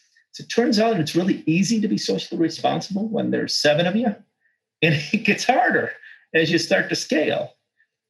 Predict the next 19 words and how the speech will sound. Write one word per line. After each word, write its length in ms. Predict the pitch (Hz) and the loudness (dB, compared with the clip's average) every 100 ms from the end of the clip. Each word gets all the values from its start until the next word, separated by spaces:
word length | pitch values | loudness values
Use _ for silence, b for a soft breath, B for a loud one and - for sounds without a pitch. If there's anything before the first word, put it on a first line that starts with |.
| _ | _
We 200 | 139 151 | 0 2
did 220 | 147 147 | 2 2
a 40 | |
leverage 380 | 143 139 143 147 | 4 4 2 0
recapitalization 1120 | - - 135 - - - 170 185 - 175 - | -4 0 -2 -2 -4 0 0 0 -2 -2 0
with 340 | 71 65 58 - | 0 0 -2 -4
a 120 | - | -6
private 320 | - 131 131 | -2 -2 2
equity 340 | 147 170 175 160 | 0 0 0 -2
firm, 800 | - 151 151 151 151 151 156 - 120 | 0 0 2 0 -2 -4 -6 -8 -6
uh, 280 | 120 127 - | -4 -4 -4
about 420 | 131 131 - - | -2 0 -2 -6
seven 680 | - - - 131 131 131 131 | -8 -8 -2 -2 0 -2 -2
years 340 | 127 120 127 | -2 -4 -2
in. 380 | 139 160 95 165 | -2 -2 -4 0
They 120 | 165 | 0
were 160 | 156 131 | 0 -2
great 400 | 120 120 131 160 | -4 0 2 2
investors, 800 | 139 120 - - - 233 - | 0 -2 -2 -4 -6 -6 -10